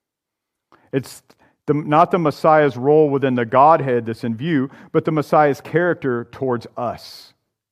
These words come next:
that Isaiah has in mind. In other words, this Messiah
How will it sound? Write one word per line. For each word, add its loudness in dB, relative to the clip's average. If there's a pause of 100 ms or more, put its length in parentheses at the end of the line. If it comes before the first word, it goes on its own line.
(920)
that -6
Isaiah -6
has -10
in -12
mind. -14 (1300)
In -2
other 4
words, 4
this 0
Messiah 2